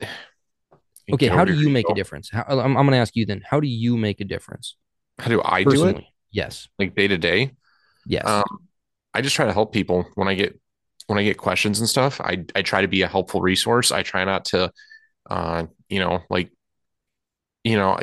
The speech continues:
Speaker 2: 'cause I, I can tell you one of the things that, that sucks for me is, like, some, I'll, I'll buy something or I'll achieve something, I'll figure something out. And then you have somebody who just wants to, like,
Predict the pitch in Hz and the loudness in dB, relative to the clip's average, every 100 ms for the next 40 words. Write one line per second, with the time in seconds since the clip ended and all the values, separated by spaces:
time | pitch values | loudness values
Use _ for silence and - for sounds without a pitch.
0 | 107 113 - 123 120 110 107 117 107 98 | 0 0 2 0 0 -2 0 2 2 2
1 | 95 104 95 90 87 90 87 - - 95 | 2 0 0 0 0 0 -2 0 0 0
2 | - - 90 90 85 82 85 - - - | -2 -2 -2 0 0 0 -2 -2 -12 -10
3 | 80 113 101 87 - 87 - _ - - | -6 -4 -2 -4 -2 -4 -4 _ -20 -18
4 | - - 95 - 85 92 - 95 90 95 | -12 -6 -6 -2 0 0 0 -2 -2 0
5 | 85 82 87 - 92 92 - 87 87 85 | 2 0 0 -2 -2 -2 -2 -2 -2 -2
6 | - 92 85 85 85 87 87 85 - - | -2 0 0 -2 -2 0 0 -2 -8 -18
7 | - 107 107 92 101 - 92 98 87 92 | -4 2 2 2 2 0 0 -2 -2 0
8 | 87 | -2